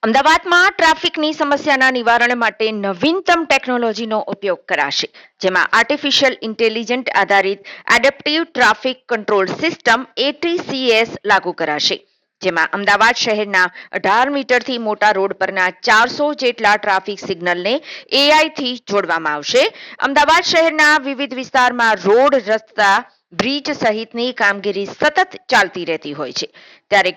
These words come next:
ઘણા વિસ્તારમાં ચક્કાજામના દ્રશ્યો સર્જાતા હોય છે. જ્યારે હવે અમદાવાદવાસીઓને ટ્રાફિકની સમસ્યામાં રાહત મળે અને તેમના સમય બચે, તે માટે નવી સિસ્ટમ વિકસાવાશે,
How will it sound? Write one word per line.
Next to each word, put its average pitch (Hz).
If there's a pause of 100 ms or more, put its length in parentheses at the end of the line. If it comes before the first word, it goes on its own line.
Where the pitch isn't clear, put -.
ઘણા 233
વિસ્તારમાં 233
ચક્કાજામના 208
દ્રશ્યો 175
સર્જાતા 160
હોય 151
છે. - (560)
જ્યારે 220
હવે 226
અમદાવાદવાસીઓને 214
ટ્રાફિકની 320
સમસ્યામાં 208
રાહત 247
મળે 247 (140)
અને 202
તેમના 185
સમય 269
બચે, 160 (220)
તે 202
માટે 185
નવી 214
સિસ્ટમ 190
વિકસાવાશે, 156